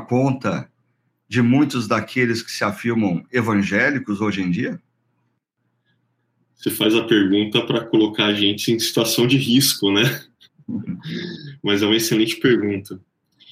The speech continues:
Speaker 2: É, eu acho que pra começar a responder ela, eu iria no seguinte sentido, Ricardo.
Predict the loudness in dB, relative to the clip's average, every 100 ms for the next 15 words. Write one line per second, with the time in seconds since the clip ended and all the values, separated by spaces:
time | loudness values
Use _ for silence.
0 | _ -4 0 2 2 2 0 -2 -4 -4
1 | 0 0 0 0 0 -2 -2 0 2 4
2 | 4 4 2 -2 -2 2 2 2 -2 -2
3 | -2 0 0 0 -2 -4 -10 -6 -4 -4
4 | -6